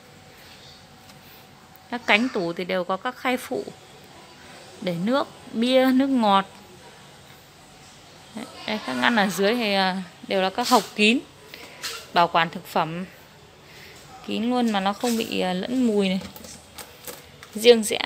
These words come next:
được thực phẩm. Đấy. Dòng này nó là dòng inverter tiết kiệm điện,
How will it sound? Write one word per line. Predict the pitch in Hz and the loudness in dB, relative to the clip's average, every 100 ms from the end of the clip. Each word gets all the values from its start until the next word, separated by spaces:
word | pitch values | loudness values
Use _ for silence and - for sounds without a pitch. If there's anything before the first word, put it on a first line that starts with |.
| 233 | -2
được | 202 | -4
thực | - | -8
phẩm. | 180 185 160 - - - - - - - - - - - - - - - - - - - - - - - - - | -10 -8 -8 -12 -20 -20 -20 -20 -20 -20 -20 -20 -20 -20 -20 -16 -14 -16 -18 -20 -20 -20 -20 -20 -20 -20 -20 -16
Đấy. | 214 190 269 - - - - - - - - - - - - | -14 -12 -14 -18 -16 -8 -8 -10 -20 -20 -18 -10 -2 -2 2
Dòng | 254 | 4
này | 254 247 | 6 6
nó | 240 247 | 4 2
là | 277 | 2
dòng | 240 240 233 | 2 0 0
inverter | 269 269 302 302 277 269 | -2 0 0 2 0 0
tiết | 320 | -6
kiệm | - 226 | -6 -6
điện, | 247 | -4